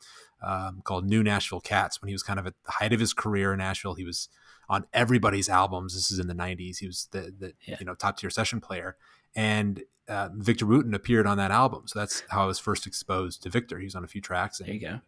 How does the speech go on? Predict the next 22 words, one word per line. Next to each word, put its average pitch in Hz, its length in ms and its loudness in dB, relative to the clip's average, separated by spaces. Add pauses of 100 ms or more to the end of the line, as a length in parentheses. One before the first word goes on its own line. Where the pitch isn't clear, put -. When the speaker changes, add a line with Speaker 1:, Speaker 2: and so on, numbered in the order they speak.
Speaker 1:
was - 180 -10
awesome. 92 480 0 (460)
And 104 100 -2
then 104 540 2
Bella 101 220 2
Fleck 117 320 0
is 95 100 0
a 95 60 -2
great 90 260 -2 (240)
banjo 120 300 6
player, 92 480 -6 (480)
um, 98 460 -6 (460)
who's 101 100 -6
kind 101 140 0
of 95 60 0
the - 40 -2
top - 240 0
tier 95 160 -4
banjo 98 280 0
player. 92 360 -4
And 98 220 -6
he 107 600 -2